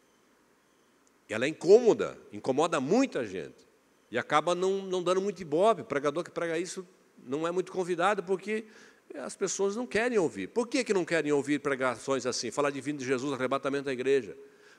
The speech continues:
Falar do inferno, do quão terrível é o inferno. Falar da ira de Deus.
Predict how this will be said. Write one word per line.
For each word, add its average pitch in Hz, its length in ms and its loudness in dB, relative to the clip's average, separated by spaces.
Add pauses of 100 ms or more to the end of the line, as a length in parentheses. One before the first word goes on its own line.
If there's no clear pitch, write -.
Falar 147 260 2
do 151 140 0
inferno, 143 580 -2
do 135 120 -4
quão 156 200 -2
terrível 156 460 0
é 156 40 0
o - 20 -4
inferno. 147 460 -2
Falar 156 240 -4
da 165 120 -8
ira 175 200 0
de 143 120 -6
Deus. 147 560 -2